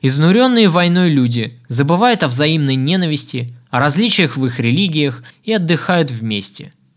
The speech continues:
Но вскоре все возвращается на круги своя. Люди расходятся по своим лагерям, и прерванное противостояние возобновляется. Так подошел к концу второй год тяжелой осады. Несмотря на все подкрепления,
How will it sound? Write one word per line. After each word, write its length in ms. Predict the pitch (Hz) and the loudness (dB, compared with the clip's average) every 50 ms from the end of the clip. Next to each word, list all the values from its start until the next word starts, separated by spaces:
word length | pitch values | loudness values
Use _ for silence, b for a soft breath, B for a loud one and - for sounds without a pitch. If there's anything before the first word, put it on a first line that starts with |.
| _ _ _ _ - | _ _ _ _ -12
Но 180 | 120 110 113 | -8 -8 -6
вскоре 440 | 117 - - - - 208 208 190 180 | -6 -6 -8 -6 -2 -2 0 0 0
все 300 | - - - - 285 269 | 0 0 -2 0 0 0
возвращается 640 | 233 208 165 156 156 135 - - 156 147 143 - 139 | 0 -2 -2 0 -2 -2 0 0 -2 0 -2 -2 -4
на 120 | 127 120 | -4 -4
круги 280 | 117 120 113 110 120 113 | -4 -6 -6 -6 -4 -6
своя. 520 | - - 113 104 101 98 98 101 107 - - b b b b b b b b b - - | -6 -6 -6 -8 -8 -8 -10 -10 -12 -16 -20 b b b b b b b b b -4 0
Люди 240 | 139 156 170 156 180 | 2 2 4 4 2
расходятся 600 | 175 180 - - - 226 220 196 165 - - 131 | 2 2 2 2 2 2 2 2 0 -2 -2 -2
по 120 | 120 131 | -2 -2
своим 320 | 117 - 123 120 113 110 | 0 0 0 0 0 0
лагерям, 540 | 107 107 98 107 117 135 165 185 185 185 165 _ _ _ - | 0 -2 -2 0 0 2 2 2 0 -2 -6 _ _ _ -8
и 100 | 120 113 | -8 -6
прерванное 600 | 120 135 180 214 240 220 202 202 185 175 170 156 | -4 0 0 2 2 2 2 2 2 2 2 0
противостояние 1000 | 143 139 123 120 123 113 110 - - 113 107 107 107 107 107 104 104 101 - - - _ _ - | 0 -2 -2 -2 -4 -4 -4 -4 -4 -2 -2 -2 -2 -2 -4 -6 -8 -8 -10 -14 -18 _ _ -8
возобновляется. 880 | 120 110 117 107 113 110 104 98 98 95 92 90 - - - - - _ _ _ _ _ _ _ _ _ _ _ _ _ _ - _ _ _ _ - | -6 -4 -4 -4 -4 -4 -4 -4 -4 -6 -8 -8 -8 -10 -10 -12 -14 _ _ _ _ _ _ _ _ _ _ _ _ _ _ -20 _ _ _ _ -4
Так 220 | - 302 294 - | -2 -2 -2 -2
подошел 420 | - 220 190 190 190 - 240 247 | -2 0 0 0 0 2 0 0
к 60 | - - | 0 0
концу 320 | 190 170 160 - - 220 | 0 0 0 0 -2 -4
второй 340 | 202 - 160 143 147 156 143 | -2 -2 0 0 0 0 0
год 240 | 135 156 170 - - | 0 -2 -2 -4 -4
тяжелой 420 | - 123 113 120 117 117 117 110 | -6 -6 -4 -4 -4 -2 -4 -4
осады. 580 | - - 110 - - 110 104 98 101 - - - _ _ B B B B B B B B B B | -6 -6 -6 -6 -4 -4 -6 -6 -8 -10 -16 -18 _ _ B B B B B B B B B B
Несмотря 460 | 147 151 - - 196 190 220 247 247 | -2 -2 0 0 0 0 2 2 2
на 120 | 233 226 202 | 2 2 2
все 280 | - - - 294 285 | 2 2 2 2 0
подкрепления, 960 | 277 262 247 - - 226 226 208 214 185 160 135 123 120 117 117 113 117 - | 0 -2 -4 0 0 0 0 2 0 0 0 0 0 0 -2 -4 -6 -10 -14